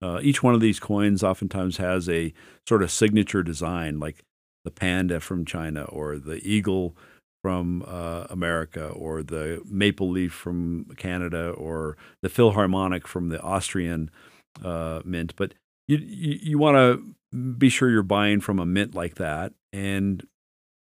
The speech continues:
but in that case, they're all the same. I mean, there's, there's a little bit of difference in distinctions between if they have a design, a certain design on them. That might be the supply and defa-, demand factor from that particular country's mint. So you might be able to get a,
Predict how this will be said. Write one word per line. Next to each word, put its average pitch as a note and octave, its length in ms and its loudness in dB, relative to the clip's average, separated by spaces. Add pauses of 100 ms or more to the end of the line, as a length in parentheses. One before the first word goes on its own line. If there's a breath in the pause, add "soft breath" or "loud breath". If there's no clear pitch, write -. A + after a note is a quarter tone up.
(200)
but B2+ 200 6
in C3 80 8
that F#3+ 160 4
case, B2 340 4
they're A#2+ 400 4
all A2 100 10
the F#2+ 100 0
same. F#2+ 500 -6
I - 40 0
mean, A2 100 6
there's, A#2+ 260 6
there's A#2+ 220 6
a A2+ 140 4
little E3+ 220 4
bit D3+ 160 4
of C3 80 0
difference C3 320 0 (280)
in A#2 120 2
distinctions G#2 580 0
between G2 480 -2 (540 loud breath)
if A2+ 120 -4
they G#2 100 2
have G#2 320 2
a A2+ 40 4
design, F2+ 580 -2
a G2 60 -10
certain G2+ 260 -4
design D#2 360 -6
on C#2+ 100 -6
them. F2 220 -6 (460 soft breath)
That B2+ 160 6
might B2 200 4
be A2+ 120 2
the G2+ 100 2
supply G2+ 400 -2
and G2+ 120 4
defa-, F#2+ 400 -4 (140)
demand G2 380 -2
factor F#2+ 320 -4
from F2+ 220 -4
that F#2 180 -2
particular F#2+ 340 -6
country's F2+ 440 -6
mint. E2+ 380 -4 (520)
So A2+ 60 6
you A2+ 80 8
might A#2+ 140 8
be A2+ 60 4
able G2+ 120 4
to F#2+ 60 0
get F#2 140 0
a, F2 240 0